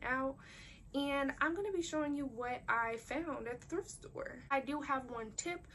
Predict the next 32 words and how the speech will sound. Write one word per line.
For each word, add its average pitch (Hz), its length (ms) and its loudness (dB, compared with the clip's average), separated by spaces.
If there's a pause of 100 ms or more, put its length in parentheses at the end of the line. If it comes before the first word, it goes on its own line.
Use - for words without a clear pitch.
(180)
When 247 220 2
you 247 100 0
do 240 400 -2
actually 233 480 0
shop 214 460 -2
at 226 200 0
the 226 100 0
thrift 202 300 0
store, 339 520 -2
you 262 240 -2
do 240 180 -8
need 233 200 -8
to 226 100 -6
be 214 120 -8
washing 202 460 -2
your 196 120 -6
clothes 285 520 0
with 208 140 -4
hot - 340 -2
water 277 380 -2 (260)
and 254 160 2
drying 226 320 4
them 220 140 -4
for 220 180 -4
forty 208 360 -2
to 202 100 -4
forty-five 185 640 -4
minutes, 349 440 -2 (280)
because 277 440 0
sometimes 311 640 -2
there 254 240 2
are 214 240 -2